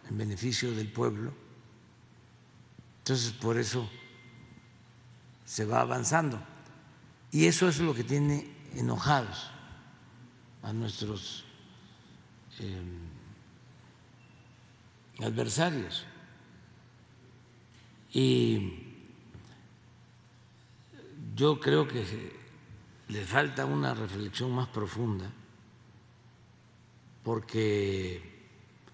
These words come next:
así no van a lograr mucho. Tienen que hacer un análisis, ¿no?,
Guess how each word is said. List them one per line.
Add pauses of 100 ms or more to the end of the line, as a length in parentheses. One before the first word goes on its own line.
(320)
así
no
van
a
lograr
mucho. (3000)
Tienen
que (1900)
hacer
un
análisis,
¿no?,